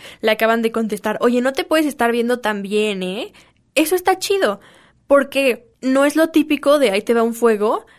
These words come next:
pero tampoco es lo súper intenso del güey que te contesta, "Guau, neta, yo podría ser tu esclavo ahorita". O sea, <laughs> a la madre. Suena, ah, parece chiste, pero es anécdota.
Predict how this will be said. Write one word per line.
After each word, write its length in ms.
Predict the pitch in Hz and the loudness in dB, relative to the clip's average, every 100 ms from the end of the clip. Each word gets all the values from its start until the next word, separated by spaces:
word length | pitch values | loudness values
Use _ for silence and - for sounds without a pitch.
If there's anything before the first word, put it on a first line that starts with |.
| _ _ | _ _
pero 200 | 233 240 | 2 2
tampoco 580 | 247 240 240 240 240 254 | 2 2 0 0 2 4
es 240 | 233 233 | 4 0
lo 200 | 240 247 | 0 0
súper 320 | 240 233 226 | 0 0 0
intenso 520 | 208 208 208 208 214 240 | -2 -2 -4 -4 -2 -2
del 220 | 202 175 | -2 -4
güey 160 | 185 180 | -6 -6
que 140 | 214 | -8
te 120 | 214 | -8
contesta, 540 | 208 196 185 202 - 190 - - - | -8 -10 -10 -10 -10 -12 -14 -20 0
"Guau, 260 | 226 214 | 4 6
neta, 260 | 226 226 240 | 4 4 4
yo 180 | 233 226 | 2 4
podría 340 | 233 214 214 | 2 4 0
ser 160 | 220 214 | 0 -2
tu 100 | 226 | -2
esclavo 440 | 226 - 220 220 | 0 2 2 4
ahorita". 460 | 208 196 196 190 196 | 2 2 -2 -6 -4
O 100 | 202 | -4
sea, 220 | 202 202 | -6 -4
<laughs> 340 | 220 185 208 226 | -4 -4 -4 -2
a 40 | |
la 180 | 269 226 | -2 -4
madre. 580 | 190 185 202 269 226 220 - - - _ _ | -6 -8 -6 -6 -8 -10 -14 -20 -20 _ _
Suena, 840 | - 254 311 392 381 247 202 - - | -6 -4 -2 -2 -2 0 -2 -4 -8
ah, 340 | - 233 208 202 | -8 -6 -6 -8
parece 360 | 247 247 - 349 | -8 -8 -8 -8
chiste, 600 | - 466 - 415 370 240 | -4 -4 -4 -6 -6 -6
pero 160 | 214 196 | -6 -6
es 140 | 220 | -8
anécdota. 760 | 269 330 339 285 - - - | -6 -6 -6 -10 -6 -8 -8